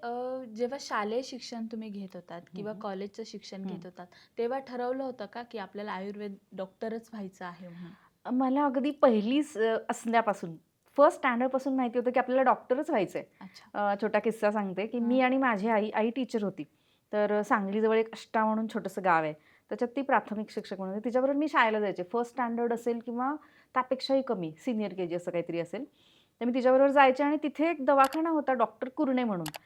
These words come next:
Speaker 2: आणि आमच्या, आम्ही लहान असताना डॉक्टरला खूप व्हॅल्यू असायची.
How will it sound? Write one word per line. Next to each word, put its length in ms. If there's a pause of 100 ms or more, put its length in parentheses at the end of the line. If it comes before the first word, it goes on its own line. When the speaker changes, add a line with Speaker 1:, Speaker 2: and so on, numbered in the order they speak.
(220)
Speaker 2:
आणि 420 (460)
आमच्या, 440
आम्ही 320
लहान 260
असताना 360
डॉक्टरला 380
खूप 180
व्हॅल्यू 280
असायची. 360